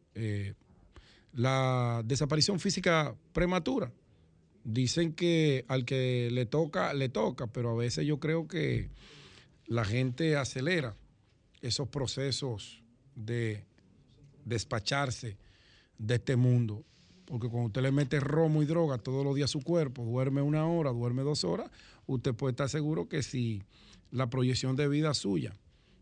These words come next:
era de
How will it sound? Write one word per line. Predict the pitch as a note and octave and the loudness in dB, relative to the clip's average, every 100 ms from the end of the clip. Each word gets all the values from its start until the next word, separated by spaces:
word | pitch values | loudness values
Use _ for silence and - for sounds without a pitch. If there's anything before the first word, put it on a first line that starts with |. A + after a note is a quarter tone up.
| - - | -14 -4
era | B2+ C3 D3 B2+ - - - _ _ _ _ _ - - - - | 0 2 2 0 -4 -18 -20 _ _ _ _ _ -20 -20 -20 -8
de | A#2+ B2 C#3+ C3+ C3 | -2 2 4 4 2